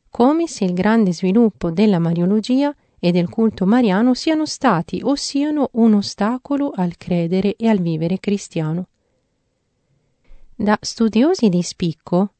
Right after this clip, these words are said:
l'impulso ad un approfondimento del ruolo di Maria nell'opera di redenzione e mediazione che ha fortemente caratterizzato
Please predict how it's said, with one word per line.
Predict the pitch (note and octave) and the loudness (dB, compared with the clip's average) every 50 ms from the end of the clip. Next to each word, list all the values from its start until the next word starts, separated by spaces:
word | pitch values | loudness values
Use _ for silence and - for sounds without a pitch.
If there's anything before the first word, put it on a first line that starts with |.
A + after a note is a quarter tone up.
| _ _ | _ _
l'impulso | G3+ A3 A#3 A3+ A3 - D4+ E4 E4+ - - - G3 F3+ - | 2 4 4 4 2 2 0 -2 -2 -2 -2 -2 -2 0 0
ad | G#3 F#3+ F#3 F#3 | -2 0 2 4
un | A3+ A#3+ A3+ G3+ - | 4 4 4 2 0
approfondimento | - A3 A#3 - - - G#3 G3 - - F3+ F#3 F3 F3 F3+ G#3+ B3 B3 G#3+ F#3 - F3 | -2 -4 -4 -2 -2 -2 -2 -2 -2 0 0 0 2 2 2 2 2 2 2 0 -2 -4
del | E3 E3+ F3 E3+ E3+ | -4 -2 -2 -2 -2
ruolo | E3 D#3+ F3 G3+ A3+ A3 G3 | -2 0 0 2 2 2 2
di | E3+ F3 F3 | 0 0 0
Maria | E3+ E3+ E3+ E3+ F#3 A3 G#3 | 0 0 -2 -2 -2 0 0
nell'opera | F#3+ F3 E3+ E3+ F3 G3 A3+ A3 - G#3 F#3 F3+ | 0 0 0 0 0 0 -2 -2 -2 0 0 0
di | E3+ E3+ | 0 0
redenzione | E3+ E3 E3+ D#3+ F3 E3+ F3 E3+ - - G#3 A3 A3+ A3+ G3 E3 | 0 0 0 0 0 0 -2 -2 -4 -2 0 2 2 2 2 0
e | - - F#3 | -2 -2 0
mediazione | F3+ F3+ F3 D#3 E3+ E3+ - - - - D4 D#4+ C#4 F3+ D3 D3 | 0 0 0 0 -2 -4 -6 -8 -8 -6 -4 -2 -2 -4 -4 -6
che | - - E3+ | -4 -4 -4
ha | F3 | -4
fortemente | - - D#3+ F3 - - E3 D#3+ D#3+ F#3 A3 - G#3 F#3+ | -4 -4 -6 -6 -6 -4 -2 -2 0 0 0 -2 -4 -4
caratterizzato | - F3 D#3 E3 E3 - - E3 D#3 E3 D#3+ D3+ E3+ E3+ F#3+ - - E3 | -4 -4 -4 -4 -4 -6 -6 -6 -6 -6 -6 -2 -2 -2 -2 -2 -2 -4